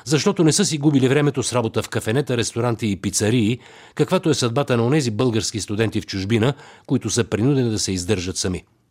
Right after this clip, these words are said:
Когато се завърнах в България, бях убедена, че ще се изстрелям веднага в висините на кариерата. Но няколко неуспешни интервюта за работа набързо ме приземиха. Още повече, че голяма част от работодателите в България са на мнение,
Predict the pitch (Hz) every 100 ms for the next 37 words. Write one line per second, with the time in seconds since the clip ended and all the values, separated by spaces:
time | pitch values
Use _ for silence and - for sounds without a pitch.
0 | _ _ _ - - - 123 175 190 175
1 | 160 160 190 175 147 143 170 160 151 160
2 | 147 127 156 156 135 135 - 117 127 107
3 | 156 156 131 110 107 147 131 117 107 104
4 | - 113 120 110 95 110 101 85 80 87
5 | - _ - - - - 127 143 185 185
6 | 143 147 139 123 185 - 151 131 135 127
7 | 156 135 120 160 147 147 127 113 120 139
8 | 120 117 113 117 107 117 120 95 - _
9 | _ _ _ - - - 156 - 120 127
10 | 160 156 - 113 135 135 113 160 - 120
11 | 110 107 104 110 131 127 110 113 92 104
12 | 107 139 123 113 98 98 123 110 101 151